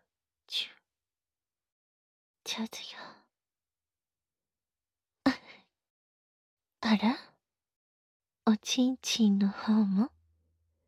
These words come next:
我慢できなくなっちゃったかな？じゃあ、また動くね。そのまま、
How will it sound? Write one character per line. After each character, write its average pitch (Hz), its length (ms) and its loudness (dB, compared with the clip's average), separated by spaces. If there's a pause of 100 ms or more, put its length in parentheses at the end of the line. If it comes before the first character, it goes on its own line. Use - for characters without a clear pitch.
(520)
我 240 120 4
慢 254 280 2
で 214 120 2
き - 160 -8
な 302 100 -4
く - 140 -6
な 208 100 4
っ - 100 -6
ち - 140 -4
ゃ - 20 -6
っ - 120 -8
た - 120 -16
か - 160 -4
な？ 233 200 0 (2000)
じ - 140 0
ゃ 226 320 2
あ、 247 100 -6 (1120)
ま 220 160 6 (100)
た 226 300 -2
動 247 220 -4
く - 180 -12
ね。 220 220 2 (1800)
そ - 260 4
の 220 160 6
ま 233 200 4
ま、 247 280 4